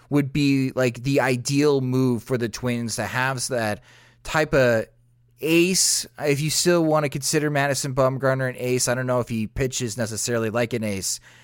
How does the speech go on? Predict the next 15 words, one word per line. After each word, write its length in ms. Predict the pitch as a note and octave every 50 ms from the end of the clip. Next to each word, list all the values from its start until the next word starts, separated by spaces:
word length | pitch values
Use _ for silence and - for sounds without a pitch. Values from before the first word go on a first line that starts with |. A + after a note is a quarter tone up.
| - _ -
at 160 | G#2 G#2+ G#2
times, 460 | - - C3 C3 C3 B2+ A#2 A2 G2 -
but 120 | D3 D3
he 120 | C#3+ C#3
has 400 | C#3+ E3+ F#3 F#3+ G3 F#3+ E3+ D3
the 260 | D#3 D#3 C#3+ C#3 C#3 C3
postseason 580 | - D#3 D#3 D#3+ D3+ - - D3+ C3+ C3 A2+
pedigree 680 | - C#3 C3+ C3 B2+ A#2+ G2+ A2 G#2 F#2 E2+ D#2+ D2 - - - - - - _
that 80 | - G#2
the 100 | A#2 A2+
Twins 500 | - C3+ D3 D3+ D3 C3+ C3+ A#2+ - -
will 160 | B2+ A2+ A2
really 400 | G#2+ B2+ C#3+ D3+ D3 C#3 C3 A#2+
need, 400 | B2+ C3 C#3 C#3 C3+ B2 A#2 G#2+
especially 920 | G#2+ - - - - D3 D3 - - - C3+ B2+ A#2 A2+ G#2 G2+ F#2+ -